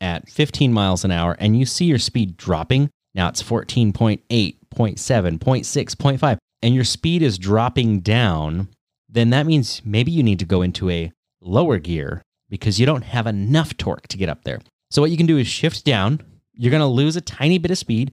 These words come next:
So maybe your speed drops to thirteen and a half miles an hour. And if you shift down and then still it's struggling and now it's slowing even more, thirteen point four, point three, well, that means you need to shift down again. And if you get to a point where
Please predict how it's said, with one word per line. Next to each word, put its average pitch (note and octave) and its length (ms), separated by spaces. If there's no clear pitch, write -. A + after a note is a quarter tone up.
So C#3 100
maybe D3 500
your C#3 120
speed B2+ 300
drops A2 300
to G#2 200
thirteen B2 400
and G#2 80
a G2 60
half G#2 260
miles E2+ 300
an E2 80
hour. D2 260
And A#2+ 640
if A2+ 160
you B2+ 80
shift - 300
down A#2 320
and G2+ 100
then G#2 140
still G#2+ 720
it's G#2+ 140
struggling B2 640
and F#2+ 120
now F2+ 220
it's - 140
slowing F2+ 640
even F2+ 300
more, E2+ 360
thirteen F#2+ 400
point G#2+ 220
four, G#2+ 360
point B2 320
three, B2 320
well, G#2 100
that A2 60
means A2 180
you G#2+ 180
need G#2 200
to F#2+ 60
shift - 260
down E2 340
again. C#3 640
And D3 140
if D#3+ 120
you D#3+ 80
get G#3+ 140
to B3 80
a G#3+ 60
point F#3 320
where A2 380